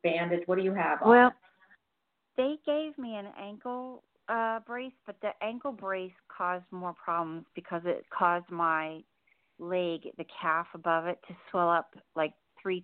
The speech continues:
Speaker 2: times its size.
Speaker 1: Too
Speaker 2: And
Speaker 1: tight.
Speaker 2: it, yeah,
Speaker 1: Too
Speaker 2: way
Speaker 1: tight.
Speaker 2: too tight. So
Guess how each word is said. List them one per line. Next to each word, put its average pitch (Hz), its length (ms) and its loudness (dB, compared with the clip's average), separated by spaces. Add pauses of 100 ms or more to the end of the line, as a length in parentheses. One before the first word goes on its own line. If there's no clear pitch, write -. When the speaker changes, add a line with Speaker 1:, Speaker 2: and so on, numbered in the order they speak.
(120)
Speaker 2:
times 165 380 -2
its - 120 -10 (120)
size. 156 440 2 (760)
Speaker 1:
Too 165 80 0
Speaker 2:
And 165 280 8
Speaker 1:
tight. 147 300 0 (100)
Speaker 2:
it, 160 180 -2 (760)
yeah, 156 320 4
Speaker 1:
Too 160 140 2
Speaker 2:
way 175 120 4
Speaker 1:
tight. 165 220 0
Speaker 2:
too - 80 -16
tight. 147 260 0 (140)
So 180 320 2